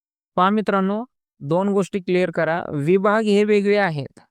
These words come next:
मात्र परीक्षा ही आता तुमच्या स्क्रीनवरती दिसते याच पद्धतीने घेतली जाईल. सगळ्यात अगोदर ईमेल रायटिंग येईल, त्यानंतर स्पीड पॅसेज येईल, त्यानंतर स्टेटमेंट रायटिंग येईल, त्याच्यानंतर लेटर रायटिंग येईल आणि सर्वात शेवटी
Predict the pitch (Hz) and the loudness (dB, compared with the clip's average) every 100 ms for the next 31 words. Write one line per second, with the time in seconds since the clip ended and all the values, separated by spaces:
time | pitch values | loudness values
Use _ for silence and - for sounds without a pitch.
0 | _ 147 156 165 190 185 190 185 - 202 | _ -6 -6 -2 -2 0 -2 -2 -4 -2
1 | 185 190 170 - _ _ _ 165 160 196 | 0 0 -2 -8 _ _ _ -6 -2 -4
2 | 185 185 170 190 185 - 180 180 180 170 | -2 -2 0 -2 -4 -2 0 2 0 0
3 | 190 180 175 - 180 165 190 202 - 190 | -2 -2 -4 -2 -2 2 0 0 -2 -2
4 | 170 165 170 170 156 139 147 151 175 170 | 0 0 -2 -2 -2 -2 -2 0 -2 -6
5 | - 175 151 170 185 180 156 160 165 160 | -6 -6 -2 0 0 0 0 -2 0 0
6 | 160 180 165 160 143 147 147 151 175 190 | 0 0 0 -2 0 -2 0 0 -2 -4
7 | _ _ _ _ 160 165 156 151 - 185 | _ _ _ _ -4 -2 0 -2 -2 -2
8 | 190 202 190 196 180 190 196 208 214 - | 0 0 0 0 2 2 2 -2 -8 -6
9 | 165 160 175 151 - 175 175 196 190 196 | -2 -2 0 -2 -2 -4 -2 -2 0 -2
10 | 180 185 185 190 202 - _ _ _ _ | 0 0 2 2 0 -6 _ _ _ _
11 | 170 160 185 185 170 143 143 165 165 190 | -6 -2 -2 0 0 2 2 2 2 0
12 | 190 185 190 190 190 196 208 - - 151 | 0 0 0 2 2 2 -2 -8 -6 -6
13 | 147 - 180 180 190 180 - 185 175 165 | -4 -2 2 2 0 -4 -6 0 0 0